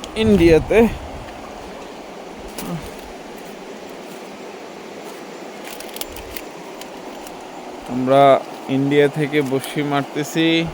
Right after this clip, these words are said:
নেপালের দিকে, নেপাল থেকে মাছ ধরে ইন্ডিয়া নিয়ে আসতেছি। এই যে আমাদের গাইড বা আমাদের অ্যাসিস্ট্যান্ট বলতে পারেন, রামু। রামু শুরু করে দিছে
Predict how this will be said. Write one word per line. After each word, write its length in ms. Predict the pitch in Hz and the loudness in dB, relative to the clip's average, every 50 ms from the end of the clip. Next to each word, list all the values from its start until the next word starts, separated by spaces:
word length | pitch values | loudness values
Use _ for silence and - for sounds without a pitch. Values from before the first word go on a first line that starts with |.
| - - - - 127 | -8 -10 -10 -6 0
নেপালের 560 | 123 131 127 127 - 135 135 135 139 135 131 | 2 2 2 2 2 2 4 4 2 2 0
দিকে, 380 | 131 139 139 131 170 180 220 262 247 - - - - - - - - - - - - - - - - - - - - - - - - - - - - - - - - - - | -2 -2 -2 4 6 6 6 6 2 -2 -10 -14 -14 -14 -14 -12 -12 -14 -14 -14 -14 -12 -12 -12 -12 -12 -12 -12 -12 -12 -12 -12 -12 -12 -12 -12 -12 -12 -12 -12 -10 -6 -2
নেপাল 380 | 175 196 196 160 - 170 156 147 | 2 2 2 4 6 4 4 4
থেকে 240 | 151 160 151 135 147 | 2 -2 -2 -2 -2
মাছ 240 | 143 143 143 143 131 123 120 | -2 0 0 0 0 0 0
ধরে 160 | 127 123 127 | 2 2 4
ইন্ডিয়া 340 | 127 123 123 117 123 123 120 | 4 4 2 4 4 4 4
নিয়ে 200 | 120 123 120 117 113 | 4 4 2 2 0
আসতেছি। 460 | 110 - - - 110 - - - 113 117 - - - - - - - - - - - - - - - - - - - - - - - - - - - 113 104 | -2 -6 -10 -12 -12 -12 -10 -10 -10 -10 -10 -12 -12 -12 -12 -12 -12 -12 -12 -12 -12 -12 -12 -10 -10 -10 -10 -10 -12 -12 -12 -12 -12 -12 -12 -10 -8 -8 -6
এই 340 | 107 - 101 104 110 110 107 | -4 -4 -2 -2 -2 -2 -2
যে 120 | 113 120 117 | 0 0 0
আমাদের 360 | 113 120 120 117 113 123 120 113 95 95 | 2 2 0 0 0 -2 -2 -2 -2 2
গাইড 360 | 113 117 123 131 139 139 131 - - - - - - - - - - | 4 8 8 8 8 6 2 -4 -8 -8 -8 -8 -10 -10 -10 -4 0
বা 100 | 120 117 | 2 2
আমাদের 320 | 113 120 120 120 120 123 117 | 2 2 -2 -2 -2 -2 -2
অ্যাসিস্ট্যান্ট 580 | 110 120 - 135 127 - - 139 135 135 131 | -2 -2 -4 -8 -10 -8 -6 -6 -4 -2 0
বলতে 260 | 131 131 131 - 127 120 120 | 0 0 0 -2 -4 -2 -2
পারেন, 280 | 123 127 135 147 160 160 151 - - - - - - - - - - - - - - - - - - - - - - | -2 0 0 0 0 0 -4 -8 -10 -12 -12 -12 -12 -14 -12 -12 -12 -10 -10 -12 -12 -12 -12 -12 -12 -12 -12 -6 -4
রামু। 360 | 107 110 117 120 135 160 185 185 - - - - - - - - - - - - - - - - - - - - - - - - - - - - - 113 | -2 0 2 2 2 2 2 2 0 -6 -10 -12 -12 -12 -12 -12 -12 -12 -12 -12 -12 -12 -12 -12 -12 -12 -12 -14 -14 -14 -14 -12 -12 -12 -12 -10 -8 -4
রামু 280 | 107 113 113 120 123 127 127 - | -4 -2 -2 -2 -2 -2 -4 -4
শুরু 180 | - 139 131 135 123 | -4 -2 -2 -2 0
করে 160 | 135 135 139 | 0 0 0
দিছে 460 | 131 127 139 139 - - 165 165 196 | 0 -2 -4 -6 -2 2 4 4 4